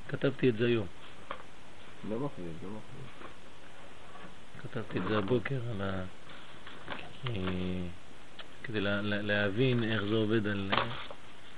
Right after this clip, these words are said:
Speaker 1: בעם ישראל. פחדתי ל-, לאבד את ה-, את החידושים, אז כתבתי, מותר לכתוב כשפוחדים, אני תמיד פוחד. לאבד את הדברים, אז <laughs> שיהיה משהו כתוב.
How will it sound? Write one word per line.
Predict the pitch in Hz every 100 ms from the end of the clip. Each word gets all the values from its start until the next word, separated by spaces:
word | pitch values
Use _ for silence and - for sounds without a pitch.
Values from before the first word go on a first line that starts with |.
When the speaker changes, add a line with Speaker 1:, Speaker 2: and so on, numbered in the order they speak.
| - 117
Speaker 1:
בעם | 98 101
ישראל. | 98 - 104 95 - - - - - - -
פחדתי | 110 113 98 113
ל-, | 101 98 92 92 87 -
לאבד | 120 95 104 101 95
את | 104
ה-, | 90 87 87 - - - - - - - - - - - -
את | -
החידושים, | - 107 101 - 123 110
אז | 98
כתבתי, | - - 101 - 120
מותר | 90 - 98
לכתוב | 90 - - 90
כשפוחדים, | - 92 85 - - - - - - 101 101 110 101 92
אני | 92
תמיד | 90 101 95
פוחד. | - - 80 - - - - 147 131 117 - - - - - - -
לאבד | 117 120 95 92
את |
הדברים, | 104 92 104 107 98
אז | 92 90 92 - - -
<laughs> | - - - -
שיהיה | 113 117
משהו | 120 - 135
כתוב. | 113 -